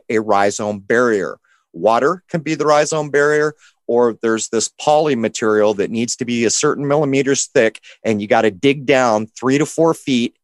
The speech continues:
and literally put a plastic barrier to contain the running bamboo. And this is critically important. When I was in Southern California and I was big in bamboo, I got a call from a lady who just bought a house. And so I go down to Balboa Park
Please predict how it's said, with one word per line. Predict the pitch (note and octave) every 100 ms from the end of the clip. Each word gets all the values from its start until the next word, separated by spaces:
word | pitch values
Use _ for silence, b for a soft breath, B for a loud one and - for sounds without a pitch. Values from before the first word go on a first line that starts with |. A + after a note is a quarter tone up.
| -
and | G#2+ F#2+
literally | B2+ C#3 D3+ C#3
put | C3 _ D3+ A2 - _ _
a | -
plastic | - B2+ A2+ - -
barrier | - A2+ A2 F#2 A#1+ B1+ _ _ _
to | G#2+
contain | - G2+ A2+ G#2
the | G2+
running | G#2 G2+ G2
bamboo. | F#2+ G2 G2+ A#2+ A2+
And | A2
this | D3 F#3
is | E3+
critically | - F3+ - D3+
important. | B2 - C#3+ A2+ F#2+ - _ _ _ _
When | C3
I | E3
was | F3+
in |
Southern | F3 F3 D#3
California | C#3 D3 A#2+ D3+ D3 B2 G#2 B2
and | A2
I | G#2
was | G2
big | - G#2+
in | G2
bamboo, | G2 G2+ A2 A#2
I |
got | A#2 A2
a |
call | - C#3+ C#3+
from | - G#2+
a | G#2
lady | G#2 G#2+
who |
just | G#2 A#2 -
bought | A#2 A2+
a | G2+
house. | C3 C3 F2+ - b b b b b
And | G2
so | -
I | C3
go | C#3+
down | D3+ E3 D#3+
to |
Balboa | B2 C#3 C#3+ D3 D3+
Park | C3+ F3 E3 C#3 -